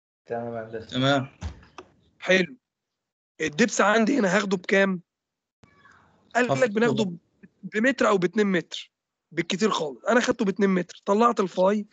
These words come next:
Speaker 3: أو قطر الخزان اتنين واحد من عشرة، يبقى أنا حولت الحجم ده لأبعاد. حد عنده مشكلة إن يحول الحجم لأبعاد؟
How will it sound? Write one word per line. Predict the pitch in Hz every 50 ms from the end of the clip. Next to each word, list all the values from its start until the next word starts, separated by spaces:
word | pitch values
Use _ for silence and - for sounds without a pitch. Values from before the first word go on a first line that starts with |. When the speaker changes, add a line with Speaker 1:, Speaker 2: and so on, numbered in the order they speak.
| - - - _ _ _ -
Speaker 3:
أو | 165 170
قطر | 165 170 208 208 202 208
الخزان | 180 - - 170 156 143 156 170 185
اتنين | 196 190 - 214 208
واحد | 208 196 - 185 165
من | 170 160
عشرة، | 156 151 - - - _ _ _ _ _ _
يبقى | 285 147 - -
أنا | 214
حولت | 185 185 185 185 202 220 202 -
الحجم | 190 - - - 233 214 220 214
ده | 202 226
لأبعاد. | 226 - - 160 131 131 131 123 117 - _ _ _
حد | - - 214 190 196
عنده | 196 214 214 208
مشكلة | 196 180 - - 220 226
إن | 214 196
يحول | 185 - 208 208
الحجم | 196 - - 208 208 214
لأبعاد؟ | 175 185 180 185 220 202 180